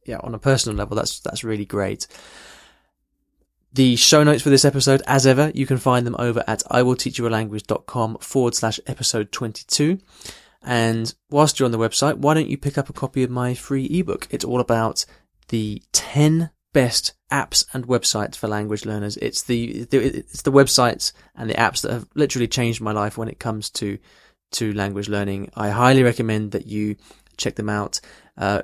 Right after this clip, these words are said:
it's free. The guide's completely free. You can just, uh, head over to the main, to the homepage when you're on the site, and then there's a, there's a form there where you can,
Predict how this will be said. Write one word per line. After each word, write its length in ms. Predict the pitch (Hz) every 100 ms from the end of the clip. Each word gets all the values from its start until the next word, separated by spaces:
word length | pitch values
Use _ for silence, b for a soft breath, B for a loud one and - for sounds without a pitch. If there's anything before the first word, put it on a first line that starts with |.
| - -
it's 140 | -
free. 260 | - 175 240
The 140 | -
guide's 240 | 143 139
completely 320 | - - 170 120
free. 220 | - 147
You 160 | 143
can 120 | 135 127
just, 300 | 127 - - -
uh, 260 | 113 113 127
head 220 | 135 139
over 160 | 127
to 80 | 123
the 100 | 117
main, 480 | 117 131 143 135 131 _ _
to 100 | 110
the 180 | 113 113
homepage 460 | 147 139 127 120
when 120 | 117 113
you're 140 | 117
on 80 | 131
the 80 | 117
site, 380 | - 101 101
and 260 | - 107 104
then 140 | 104
there's 160 | 104 104
a, 100 | 101
there's 160 | 95 110
a 80 |
form 300 | 101 123 113
there 160 | 110 107
where 100 | 107
you 160 | 101 104
can, 280 | - 98